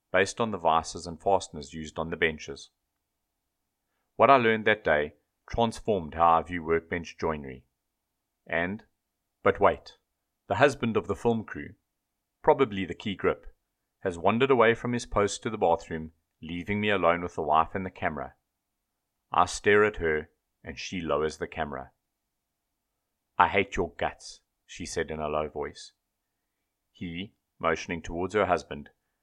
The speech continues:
buys every single expletive deleted tool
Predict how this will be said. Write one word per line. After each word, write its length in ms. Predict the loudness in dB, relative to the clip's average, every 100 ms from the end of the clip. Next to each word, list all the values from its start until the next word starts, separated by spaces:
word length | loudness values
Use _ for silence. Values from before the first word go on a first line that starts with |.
| _ _
buys 320 | 4 4 0
every 280 | -4 -2 0
single 520 | -2 -4 -2 -2 -4 -12 _ _ _
expletive 640 | _ -18 -12 -12 -10 -12 -12
deleted 480 | -10 -10 -8 -8 -6
tool 360 | -6 -8 -10